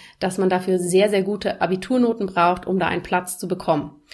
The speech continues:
Und für mich, und da kommen wir wieder zu diesem Just Do It zurück, für mich war das so, „Oh, ich habe zwar gute Noten, aber ich habe jetzt nicht diese exzellenten Noten, ähm, die man dafür braucht.“ Und das war für mich aber einfach so,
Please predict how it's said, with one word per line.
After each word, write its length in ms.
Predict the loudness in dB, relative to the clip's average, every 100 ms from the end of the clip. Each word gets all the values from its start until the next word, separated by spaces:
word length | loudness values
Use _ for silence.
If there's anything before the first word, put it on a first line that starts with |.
| -20 -20 -12 -8
Und 100 | -2
für 100 | 2
mich, 300 | 2 2 0
und 100 | -2
da 80 |
kommen 180 | 0 2
wir 80 | 4
wieder 180 | 4 2
zu 100 | 0
diesem 220 | 0 0
Just 400 | 0 0 0 -4
Do 100 | -2
It 100 | -2
zurück, 300 | 0 0 0
für 100 | 0
mich 160 | 0 2
war 120 | 0
das 120 | 0
so, 260 | 0 -2 4
„Oh, 360 | 4 4 -2 _ -10
ich 160 | -4
habe 100 | -2
zwar 140 | 0 0
gute 280 | 0 2
Noten, 320 | 2 2 0 0
aber 200 | 0 0
ich 120 | -2
habe 120 | -4
jetzt 100 | -2
nicht 200 | -2 -2
diese 200 | -4 -4
exzellenten 840 | -4 -6 -6 0 4 4 4 2
Noten, 580 | 0 0 0 0 0 -4 -12 -20 -18 -2
ähm, 220 | 0 0
die 80 | 2
man 140 | 2
dafür 240 | 2 0 -2
braucht.“ 540 | -2 4 6 4 0 -12 -14 -2
Und 60 |
das 140 | 0 2
war 120 | 0
für 100 | 0
mich 220 | 0 2
aber 160 | 2 2
einfach 280 | 0 -2
so, 340 | -2 -2 -2